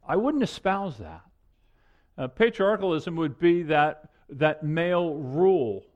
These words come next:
per se, uh, where there is this implicit hierarchy between the man and the wife in terms of value and dignity, where a woman is,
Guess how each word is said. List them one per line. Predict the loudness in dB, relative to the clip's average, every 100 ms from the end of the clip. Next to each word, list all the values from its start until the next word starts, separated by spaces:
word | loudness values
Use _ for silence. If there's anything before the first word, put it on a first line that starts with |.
| _ _
per | -14 -14
se, | -12 -14 -14 _ _ _ _ _ _ -8
uh, | -4 -4
where | -2 0 0
there | 0 0
is | 4 6 6 -2
this | -4 -6 -4 -6
implicit | -6 -4 -4 -2 -4 -8
hierarchy | -4 -4 -2 -2 -4 -4 -8 -6
between | -8 -10 -6 -6 -4 -8 -10 -16 _ _ _ _ -10
the | -4 -2
man | -2 -2
and | -4
the | -2
wife | -2 -2 -2
in | -4 -2
terms | -2 -2 -2
of | -4
value | -4 -2 -2 -2 -8 -10 -14 -16 _ _ -10
and | -8 -6
dignity, | -6 -6 -8 -10 -14 _ _ _ _ _ _ _
where | 0 2 2
a |
woman | 0 -2 -2
is, | -2 -4 -6